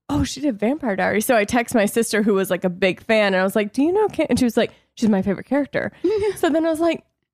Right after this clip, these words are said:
Speaker 1: "Would you mind giving my sister a video <laughs> shout out?"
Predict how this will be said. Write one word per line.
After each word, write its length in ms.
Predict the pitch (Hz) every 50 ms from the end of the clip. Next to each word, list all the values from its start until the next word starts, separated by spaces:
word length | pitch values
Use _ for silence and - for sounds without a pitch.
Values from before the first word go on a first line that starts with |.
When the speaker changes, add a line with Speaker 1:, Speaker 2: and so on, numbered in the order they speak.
| _ _ _ _ _ -
Speaker 1:
"Would 100 | 381 -
you 80 | 523 571
mind 220 | 605 605 587 508 -
giving 260 | 415 392 415 392 370
my 120 | 339 330 339
sister 460 | - - 302 294 - - - 349 370
a 40 | 370
video 300 | 370 349 339 359 349 381
<laughs> 60 | 359
shout 440 | 381 - - 339 233 247 - - -
out?" 80 | -